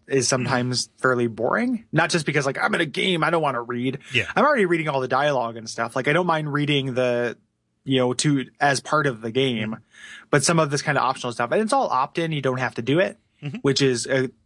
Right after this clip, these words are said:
Speaker 1: the way to do it. I think that's really great.
Speaker 2: <laughs> Yeah.
Speaker 1: And there are a couple of, like, little bright spots that are, like, actually pretty good, uh, pretty good little, little bits of, uh, of text and prose and such.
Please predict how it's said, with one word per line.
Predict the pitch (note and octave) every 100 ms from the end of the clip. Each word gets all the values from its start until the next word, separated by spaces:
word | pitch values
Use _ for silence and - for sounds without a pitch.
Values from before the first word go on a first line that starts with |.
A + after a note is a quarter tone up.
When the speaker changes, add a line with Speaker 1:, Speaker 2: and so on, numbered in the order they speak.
| -
Speaker 1:
the | A2+ C3
way | C3+ C3
to | B2
do | A#2+
it. | C#3
I | D#3+
think | B2+
that's | A#2+ A#2
really | A#2+ A2+
great. | B2 B2+ F#3 A#2 B2
Speaker 2:
<laughs> | - -
Yeah. | F2 _
Speaker 1:
And | - D3 D3
there | E3+
are | E3+ F#3+
a |
couple | - G#3 G#3
of, | D3
like, | C3+
little | C#3+
bright | C3+ G3 B3
spots | - C3+ A#2+
that | C#3
are, | B2+
like, | B2+ A#2+ - - _ _ -
actually | B2 B2 - C3+
pretty | B2 D3 C#3
good, | D3 D3 D3+
uh, | D3+ D#3 D3 B2+ -
pretty | E3+
good | D#3+ D#3+
little, | E3+ E3 D#3+ D3+ - -
little | - G3+
bits | G3 G#3
of, | G#3 G3+ F#3
uh, | G#3 G3 G3+ G#3 A3 A3 A3 G#3+
of | G#3
text | - C#4 -
and | D3
prose | F3 A#3+ C3+
and | B2
such. | A#2+ -